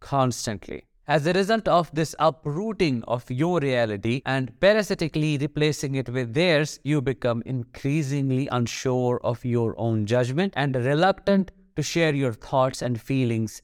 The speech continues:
with others. You feel isolated and trapped in a world where your own mind is no longer a safe haven.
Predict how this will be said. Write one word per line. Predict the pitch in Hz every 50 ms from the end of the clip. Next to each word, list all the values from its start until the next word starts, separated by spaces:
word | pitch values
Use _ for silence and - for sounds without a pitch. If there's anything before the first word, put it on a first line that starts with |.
| _ _ _ -
with | - 123 117
others. | 117 113 98 90 - - - - - - -
You | 151 185
feel | 190 - - 226 208 170
isolated | 135 165 190 202 175 180 180 143 123 110 98 98 101 90
and | 92 110 117 117
trapped | - - 160 156 160 156 160 165 - -
in | - 139 131
a | 131
world | 123 120 127 131 135 139 151 147 - _ _ _ _
where | - 123 139 143 131
your | 123 127 135 131 120 - _ -
own | 151 160 175 180 196 202 190 175 156
mind | 139 127 123 120 120 117 120 120 120 120 - _ -
is | - 120 127 117 113 113 - _ _ _
no | - 120 131 143
longer | 147 143 127 120 113 113 107 101 107 104
a | - -
safe | 110 - - 120 110 101 104 101 -
haven. | - 123 110 107 92 - - -